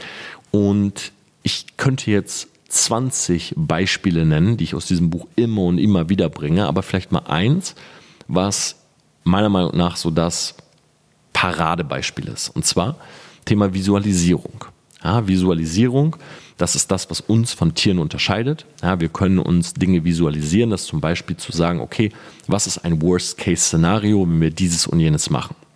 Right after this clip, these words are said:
Ja, du siehst eine Frau auf der Straße, du willst sie ansprechen, du denkst, okay, mache ich das jetzt, ja oder nein? Du kannst abwägen, okay, was passiert im besten Fall? Sie gibt dir die Nummer oder, keine Ahnung, ihr geht direkt ein Eis essen. Was ist das Schlechteste? Sie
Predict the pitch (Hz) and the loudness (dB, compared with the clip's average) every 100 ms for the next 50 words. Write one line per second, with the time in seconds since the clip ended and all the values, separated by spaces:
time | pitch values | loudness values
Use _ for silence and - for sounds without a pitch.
0 | _ 92 92 87 82 - 80 87 90 - | _ -2 0 0 0 -2 -2 0 0 -2
1 | 76 - 110 - 92 82 78 - 87 92 | -4 -2 -2 -2 -4 -4 -4 -2 0 0
2 | - 90 82 82 82 - - 104 104 - | 0 0 2 2 0 -2 -2 0 0 -4
3 | - - - - - 107 120 110 107 107 | -20 -20 -10 -2 0 0 -2 -2 0 2
4 | 104 - 82 82 73 87 117 127 135 - | 2 2 2 2 2 2 4 2 -2 -12
5 | _ _ - - - 107 92 90 - 90 | _ _ -18 -12 -6 -2 0 0 0 -4
6 | - 69 73 - - - 78 82 - - | -2 -4 -4 -8 -8 -2 -2 -2 -4 -4
7 | - 78 78 98 - 101 - 90 90 80 | -2 -2 0 0 -2 -4 -2 0 0 0
8 | 80 - 73 73 85 110 110 - - - | -4 -4 -2 2 4 4 0 -4 -16 -20
9 | - - - 80 71 76 - - 78 85 | -20 -20 -6 -2 -2 -4 -6 -2 0 0
10 | 95 101 92 85 82 87 - 82 80 82 | 0 -2 -2 -2 0 0 0 -2 0 0
11 | 73 104 - 90 - 82 - - - 78 | 0 0 -2 -2 0 -2 -6 -18 -6 -4
12 | 78 76 82 - 90 - 85 - 85 87 | -2 -2 -2 0 0 0 -2 2 2 0
13 | - 80 82 85 | -2 0 4 2